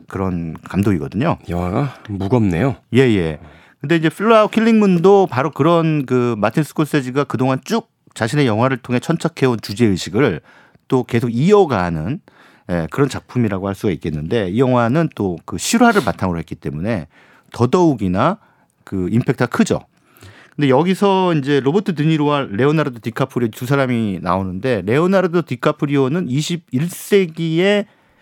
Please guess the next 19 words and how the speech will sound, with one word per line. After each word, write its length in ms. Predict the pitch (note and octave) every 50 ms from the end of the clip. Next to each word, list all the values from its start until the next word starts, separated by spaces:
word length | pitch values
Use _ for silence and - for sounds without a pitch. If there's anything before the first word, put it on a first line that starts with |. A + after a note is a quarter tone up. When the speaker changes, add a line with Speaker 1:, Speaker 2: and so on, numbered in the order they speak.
| _ _ -
Speaker 1:
마틴 260 | - G#2 - - D3+
스콜세지 400 | - - - C#3+ - D3+ B2+ B2+
감독의 320 | A#2 A#2 A2 G2+ G#2+ C#3+ C#3
페르소나. 260 | - - F#3 F3 C#3+
Speaker 2:
페르소나. 400 | A#2+ A2 - G#2 E2+ D2+ G2+ C3 _ -
Speaker 1:
예. 200 | F#2 E2+ D2 C2+ - _ - - - _ _ _ _ _ _ -
그리고 340 | A#2 C3+ D#3+ F#3 F3 D3+ - _ _ _
아시다시피 460 | - A#2 B2+ - E3+ D#3 - - - B2+
로버트 320 | B2+ D3 F#3 - F#3 D3
드니로는 640 | D3 D3 D3+ C#3+ C#3 C3+ C#3 E3+ G#3 A#3 A3 F#3+ C#3+
뭐 180 | A2 G#2 G2
택시 260 | - - G3+ - - -
드라이버를 520 | E3+ D3+ C#3 C3 B2 A2 A2 G#2 G2+ F#2
비롯해서, 540 | G2 F2 F2 D2+ - D#2 C#2+ - G2+ A#2 - _ - _ - - - - - - - _ _ -
예, 140 | G#2+ G2+ F#2+ F2+
많은 560 | F2+ F2 A2 C3 D3+ D3+ C#3+ C3+ A#2+ - A#1+
영화에서 640 | G#2 F#2+ G#2 A2 G#2 F#2+ D#2+ - - D#2+ F2+ A2+ -
이십 340 | - A2+ A2+ - D3+ - -
세기 760 | - - - - E3+ D#3+ C#3+ D3+ F3 G3+ A3+ A#3 A3 -